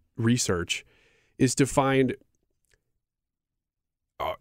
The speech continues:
just by getting rid of the person's memory, are you actually healing them? Or is it, like, a soul, heart, emotional issue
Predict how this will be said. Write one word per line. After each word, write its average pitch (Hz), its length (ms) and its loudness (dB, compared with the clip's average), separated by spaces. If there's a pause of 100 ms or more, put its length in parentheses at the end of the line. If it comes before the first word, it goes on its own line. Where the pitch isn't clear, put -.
just 151 340 0
by 165 120 4
getting 143 320 2
rid 135 180 4
of 120 160 0
the 113 80 -2
person's 110 500 -2
memory, 101 760 0 (400)
are 120 80 2
you 123 260 2
actually 131 800 2 (360)
healing 175 520 2
them? 262 260 2 (760)
Or 156 340 4 (120)
is 147 440 0
it, 147 180 0
like, 123 180 0
a 127 80 2
soul, 156 840 2 (260)
heart, 143 500 2
emotional 127 920 2
issue 98 520 -2